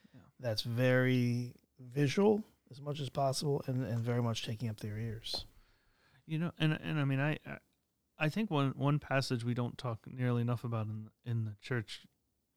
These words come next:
Speaker 1: and I, and I actually think we can extend this even to most Protestant churches, um, is, is the story of, of Elijah on the mountain,
Speaker 2: Mm.
Speaker 1: right? You know, Second Kings, right? Second Kings
Speaker 2: Yep.
Speaker 1: nineteen. And, um,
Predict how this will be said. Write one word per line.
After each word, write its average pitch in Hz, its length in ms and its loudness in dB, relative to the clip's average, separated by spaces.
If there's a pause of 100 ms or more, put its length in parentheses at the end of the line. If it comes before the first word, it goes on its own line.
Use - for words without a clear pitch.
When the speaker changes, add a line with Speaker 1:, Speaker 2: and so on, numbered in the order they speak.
Speaker 1:
and 117 120 -4
I, 113 240 -6
and 123 120 0
I 127 100 2
actually 165 280 -2
think 117 140 -2
we 110 80 -2
can 107 160 -4
extend 113 240 -4
this 113 140 -4
even 117 140 -2
to 113 60 2
most 113 240 0
Protestant 117 440 -2
churches, 113 460 -8 (520)
um, 110 420 0 (340)
is, 127 320 -2
is 123 180 -2
the 123 100 -4
story 160 460 0
of, 113 160 0 (120)
of 113 120 -4
Elijah 123 400 4
on 117 100 2
the 107 80 0
mountain, 110 400 -2 (220)
Speaker 2:
Mm. 123 180 -14
Speaker 1:
right? 123 220 0
You 123 140 0
know, 110 180 -2 (220)
Second 113 340 -10
Kings, 110 420 -4
right? 117 160 -8
Second 139 180 -2
Kings 135 100 0
Speaker 2:
Yep. 131 100 2
Speaker 1:
nineteen. 139 400 0 (500)
And, 123 220 2
um, 110 460 0